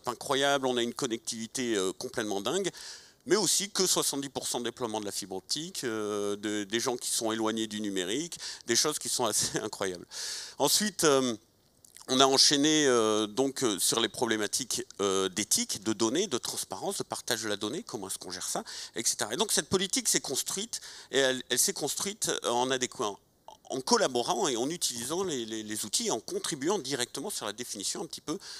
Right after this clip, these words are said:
ce qu'a peu, ce que Caroline, euh, appelle les, les, les, euh, les signatures de territoire. Voilà, donc je pense que, euh, je pourrais continuer des heures, là, je suis, je suis, euh,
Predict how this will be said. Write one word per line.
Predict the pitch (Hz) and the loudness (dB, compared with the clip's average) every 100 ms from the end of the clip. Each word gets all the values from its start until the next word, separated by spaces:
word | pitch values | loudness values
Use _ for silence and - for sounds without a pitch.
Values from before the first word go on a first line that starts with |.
| - | -8
ce | - | -2
qu'a | 120 | -2
peu, | - 117 | -2 -2
ce | 113 | -2
que | - | -4
Caroline, | 117 127 107 117 131 | -2 0 2 0 -2
euh, | 107 95 95 87 76 | -2 -2 -4 -6 -12
appelle | 76 - 170 | -8 -4 -2
les, | 131 98 | -2 -2
les, | 92 - - - - | -6 -14 -16 -16 -18
les, | 87 113 139 147 | -10 -4 0 2
euh, | 110 98 95 87 87 - - - - - - | 0 0 -4 -6 -12 -16 -18 -18 -6 -4 0
les | 117 | 2
signatures | - 120 123 170 | 4 2 -2 -2
de | 135 | -2
territoire. | 120 120 104 - - - - - - - _ _ _ _ - | -4 -6 -8 -10 -12 -14 -20 -20 -20 -20 _ _ _ _ -4
Voilà, | 110 - - | -4 -4 -8
donc | 107 123 - | -6 0 2
je | |
pense | - 156 - | 2 -2 0
que, | 160 | 2
euh, | 143 143 131 123 | 2 4 4 4
je | 123 | 4
pourrais | - 156 160 | 2 2 2
continuer | 165 151 165 160 | 2 2 4 4
des | 156 143 | 6 6
heures, | 180 | 6
là, | 151 | 6
je | 123 | 4
suis, | 123 107 | 2 0
je | |
suis, | - 123 120 | 0 2 2
euh, | 117 113 | 2 0